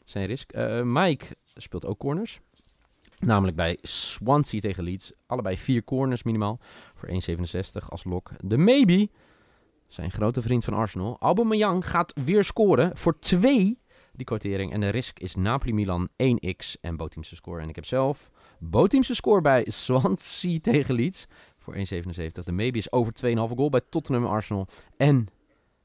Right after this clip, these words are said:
aan het einde van deze zondag gaan we genieten van heel veel doelpunten. Van Napoli en van Milan. Want namelijk, het is both teams to score en over twee en een halve goal voor mij. Voor twee komma nul vijf. Dit was alweer de F C Betting podcast van zondag twaalf juli twintig twintig. En we begonnen met heel mooi zonnig weer. En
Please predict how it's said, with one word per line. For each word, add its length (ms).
aan 100
het 100
einde 400
van 200
deze 200
zondag 440
gaan 200
we 60
genieten 300
van 80
heel 140
veel 100
doelpunten. 480
Van 200
Napoli 460
en 320
van 200
Milan. 300
Want 120
namelijk, 240
het 100
is 120
both 220
teams 160
to 60
score 220
en 160
over 140
twee 140
en 60
een 60
halve 140
goal 120
voor 120
mij. 100
Voor 120
twee 160
komma 180
nul 120
vijf. 240
Dit 140
was 140
alweer 260
de 260
F 60
C 80
Betting 240
podcast 460
van 300
zondag 460
twaalf 300
juli 240
twintig 240
twintig. 260
En 160
we 60
begonnen 380
met 240
heel 240
mooi 280
zonnig 280
weer. 200
En 60